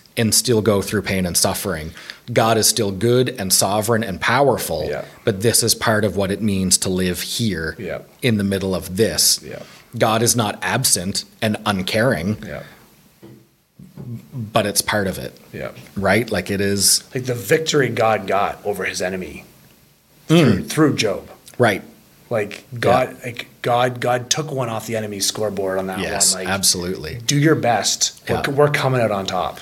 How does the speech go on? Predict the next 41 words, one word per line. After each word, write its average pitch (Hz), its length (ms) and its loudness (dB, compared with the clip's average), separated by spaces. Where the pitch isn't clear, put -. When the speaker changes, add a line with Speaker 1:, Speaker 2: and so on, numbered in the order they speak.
Speaker 1:
Yeah. 95 180 4
Speaker 2:
It's 147 220 0
just 151 40 2
another, 127 840 2
Speaker 1:
Which - 80 -4
I 104 80 -2
lo-, 98 240 -2
yeah. 76 300 -2
Speaker 2:
just 151 140 0
another, 135 720 6
like, - 120 -14
we're 123 180 -2
Speaker 1:
Yeah. 139 60 4
Speaker 2:
on 160 80 2
the 151 60 4
right 123 200 4
team. 92 380 -6
Like, 80 100 -6
Speaker 1:
Yeah. 95 180 0
Speaker 2:
Satan 151 340 -2
took 147 200 0
everything 190 800 2
from, 92 180 -12
and 147 200 0
God 127 220 2
blessed 104 240 -2
him 92 80 -10
back. 82 440 -8
Speaker 1:
Mm-hmm. 151 360 6
Speaker 2:
So, 92 280 2
yeah, 95 200 0
Amber, 127 240 0
Speaker 1:
Yeah. 127 100 8
Speaker 2:
that, 123 40 -6
that's 135 200 0
a 127 200 6
doozy 117 440 -2
of 104 60 -2
a 101 60 -4
question. 98 420 -2
Speaker 1:
Yeah. 80 240 -4